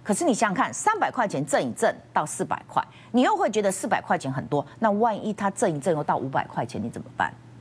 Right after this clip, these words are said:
没有转弱之前，你何必要去预设一些的个股，这边就是高点，那边就是顶？股价当然不可能顶到了天，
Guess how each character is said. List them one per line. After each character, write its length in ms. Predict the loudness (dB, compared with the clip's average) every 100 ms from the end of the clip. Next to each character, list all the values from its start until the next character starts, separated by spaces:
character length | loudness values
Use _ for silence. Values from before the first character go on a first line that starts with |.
| -20 -20 -20 -20 -20 -20 -20 -20 -20 -20 -20 -20 -20 -20 -20 -20 -8 2
没 140 | 4
有 120 | 4 2
转 200 | 0 2
弱 140 | 2
之 180 | 0 -2
前， 260 | -2 -4 -4 -14 -2
你 120 | 0
何 200 | 2 2
必 160 | 4 4
要 140 | 4
去 200 | 2 -4 2
预 200 | 4 4
设 300 | 2 0 0 -2 -14 -4
一 80 | 0
些 140 | 2
的 100 | 2
个 240 | 2 2 2
股， 200 | 0 -2
这 140 | 0 2
边 180 | 2
就 80 | 2
是 140 | 0 2
高 180 | 0
点， 180 | 2 -2 -2
那 260 | 2 4 4
边 180 | 0 0
就 120 | 0
是 100 | -2
顶？ 220 | -2 -2 -4 -20 -20 -20 -20 0
股 160 | 2 4
价 220 | 2 0
当 140 | -2 0
然 140 | -2 -2
不 120 | -4
可 140 | -2
能 120 | -2 -2
顶 180 | -4
到 180 | 2 2
了 100 | 0 -6
天， 280 | 0 0